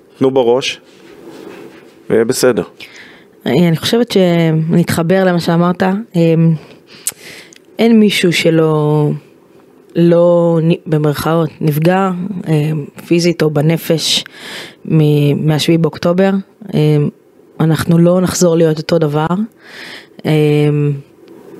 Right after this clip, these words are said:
Speaker 2: אנחנו ישבנו פה שלושה ימים, מה זה שלושה? ישבנו גם יומיים, אבל ישבנו שלושה ימים לפני זה עם דני פדרמן, ו-,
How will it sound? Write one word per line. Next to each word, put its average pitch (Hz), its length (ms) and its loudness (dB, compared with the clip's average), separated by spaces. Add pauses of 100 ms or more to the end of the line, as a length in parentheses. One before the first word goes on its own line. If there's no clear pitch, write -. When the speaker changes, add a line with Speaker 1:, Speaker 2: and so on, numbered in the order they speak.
(600)
Speaker 2:
אנחנו 170 260 -2
ישבנו 185 400 0
פה 180 460 2 (680)
שלושה - 360 -2
ימים, 208 500 2 (600)
מה 175 80 0
זה 185 120 0
שלושה? 170 200 0 (360)
ישבנו 202 320 2
גם 175 100 2
יומיים, 160 380 0
אבל 151 140 0
ישבנו 220 260 2
שלושה 214 240 0
ימים 214 220 4
לפני 196 260 2
זה 190 80 2
עם 175 120 2
דני 175 180 2
פדרמן, 180 500 2 (920)
ו-, 156 280 0